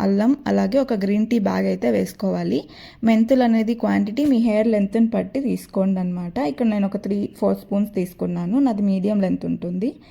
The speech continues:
ఇప్పుడు అందులో కొంచెం వామ్ వాటర్ కానివ్వండి, నార్మల్ వాటర్ కానీ వేసుకొని ఓవర్ నైట్ సోక్ చేసుకోవాలి. ఇలా ఓవర్ నైట్ సోక్ చేసుకోవటం వల్ల మనకి ఇవనేది మంచిగా సోక్ అయ్యి, మనకి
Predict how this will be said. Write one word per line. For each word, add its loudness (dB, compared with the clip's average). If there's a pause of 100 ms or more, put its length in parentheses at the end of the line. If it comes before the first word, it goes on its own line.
(360)
ఇప్పుడు 2
అందులో 4 (140)
కొంచెం 2 (240)
వామ్ 4
వాటర్ 4
కానివ్వండి, 0 (120)
నార్మల్ 2
వాటర్ -2
కానీ 0
వేసుకొని -2 (160)
ఓవర్ 4
నైట్ 0
సోక్ 0
చేసుకోవాలి. -4 (960)
ఇలా 2 (140)
ఓవర్ 4
నైట్ 0
సోక్ 0
చేసుకోవటం 0
వల్ల 0 (160)
మనకి 0 (460)
ఇవనేది 2 (140)
మంచిగా 0 (100)
సోక్ -2
అయ్యి, 2 (140)
మనకి -2